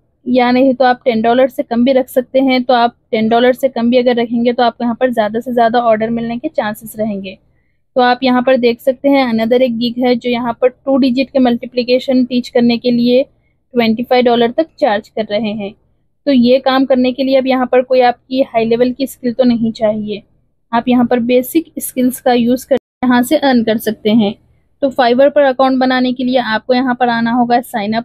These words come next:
पर। sign up पर आकर आप continue with Google भी कर सकते हैं, या अगर आप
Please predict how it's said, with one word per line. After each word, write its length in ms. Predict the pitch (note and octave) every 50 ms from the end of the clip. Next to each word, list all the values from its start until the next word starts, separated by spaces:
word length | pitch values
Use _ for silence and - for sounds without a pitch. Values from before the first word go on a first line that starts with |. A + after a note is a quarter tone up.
| - _
पर। 220 | C4 B3+ B3+ C4 - _ _ _ _ _ _ _ _
sign 200 | - B3+ B3 C4 C#4
up 100 | C#4 -
पर 100 | D4+ C#4+
आकर 260 | C#4 C4+ B3+ C#4+ C4+
आप 200 | B3+ B3+ B3+ -
continue 440 | - A#3 A3 A#3 A#3+ B3+ B3+ C4+ C4
with 180 | B3+ C4+ B3 B3 - A#3
Google 260 | A3 G#3 A3+ A#3+ A#3+
भी 100 | A#3+ C4+ B3
कर 160 | C4+ B3 B3
सकते 320 | - C4+ B3+ - - C4+
हैं, 160 | C4+ C4+ C4+
या 240 | C4+ B3+ B3 A#3 A#3+
अगर 200 | A#3+ A#3+ B3 B3
आप 140 | B3 B3